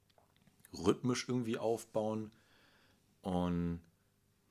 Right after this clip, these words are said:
manchmal sind's tatsächlich dann auch einfach nur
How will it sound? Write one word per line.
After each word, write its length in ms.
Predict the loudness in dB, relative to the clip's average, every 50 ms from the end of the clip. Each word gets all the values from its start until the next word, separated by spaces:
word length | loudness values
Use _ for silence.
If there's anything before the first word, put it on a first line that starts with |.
| _ -6
manchmal 680 | -2 0 2 2 0 0 0 0 2 2 2 2 2 2
sind's 200 | 0 0 -2 -2
tatsächlich 420 | -2 0 0 0 0 0 0 -2
dann 140 | 0 -2 -2
auch 220 | -4 -6 -8 -8 -6
einfach 360 | -4 -4 -2 -2 -4 -6 -4
nur 280 | -2 0 0 0 0